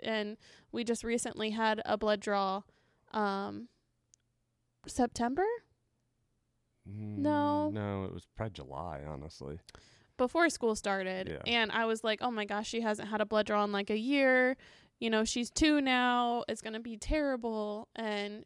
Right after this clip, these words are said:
Speaker 1: she remembered, and she just laid there for Mary at Akron and put her arm out and didn't make a peep. And so she really, she made it easy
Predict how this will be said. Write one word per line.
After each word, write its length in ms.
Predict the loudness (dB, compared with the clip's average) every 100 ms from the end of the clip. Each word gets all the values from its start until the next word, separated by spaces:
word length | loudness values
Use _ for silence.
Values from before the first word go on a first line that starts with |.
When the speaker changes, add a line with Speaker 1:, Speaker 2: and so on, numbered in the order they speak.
| -12
Speaker 1:
she 480 | -10 -8 -6 -6 -8
remembered, 600 | -6 -6 -6 -10 -12 -10
and 240 | -6 -6 -6
she 260 | -8 -8 -8
just 400 | -6 -8 -8 -6
laid 260 | -4 -2
there 280 | -2 0 -2
for 200 | -2 -4
Mary 600 | -2 -4 -4 -4 -6 -6
at 200 | -6 -4
Akron 580 | -4 -4 -2 -2 0 -4 -4
and 420 | -4 -2 -6 -8 -18 _ _
put 180 | 0 2
her 180 | 0 0
arm 220 | 0 0
out 280 | 0 0 -2
and 340 | -4 -4 -6 -4
didn't 280 | -4 -4
make 140 | -4 -4
a 60 | -2
peep. 340 | -2 -2 -6 _
And 420 | -4 -2 -4 -8
so 500 | -8 0 2 2 0 -8 _ _ _ _
she 240 | -12 -6 -2
really, 480 | 0 2 0 0 -4
she 120 | -6 -2
made 160 | 0
it 80 | -2
easy 480 | -4 -4 -4 -6